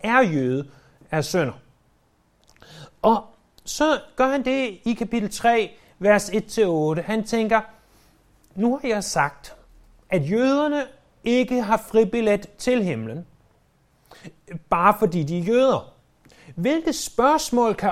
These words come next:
opstå ud fra det?" Og Paulus, i det han skriver brevet, bliver ved Helligånden inspireret til at komme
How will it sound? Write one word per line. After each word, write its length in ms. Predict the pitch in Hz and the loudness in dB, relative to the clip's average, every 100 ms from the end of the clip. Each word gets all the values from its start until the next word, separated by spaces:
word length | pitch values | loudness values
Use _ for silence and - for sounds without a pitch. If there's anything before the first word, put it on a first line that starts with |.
| - | 0
opstå 640 | 233 262 - - 185 139 - | 0 0 -8 -4 -4 -4 -4
ud 240 | 240 202 | -4 -4
fra 180 | 147 - | -4 -4
det?" 240 | - 113 - _ _ _ _ _ - - - - _ _ _ _ _ _ _ | -4 -8 -14 _ _ _ _ _ -20 -20 -20 -20 _ _ _ _ _ _ _
Og 280 | 196 202 - _ _ _ _ _ _ _ _ _ _ - | 0 0 -4 _ _ _ _ _ _ _ _ _ _ -2
Paulus, 540 | 233 294 320 - - - _ _ _ _ _ | 2 2 0 -2 -12 -16 _ _ _ _ _
i 80 | - | -6
det 260 | 175 220 196 | 0 2 2
han 160 | 151 135 | -2 -8
skriver 360 | - 226 226 | -6 0 0
brevet, 540 | 143 180 208 196 170 - _ _ - | 2 4 4 0 -6 -10 _ _ -4
bliver 220 | 185 165 | 0 2
ved 120 | 160 | 2
Helligånden 380 | 202 226 202 180 | 0 0 -2 -4
inspireret 520 | 156 - 175 214 196 | -6 -4 -2 -2 -4
til 140 | - | -4
at 200 | 196 170 | -2 -2
komme 280 | - 170 160 | -2 -4 -4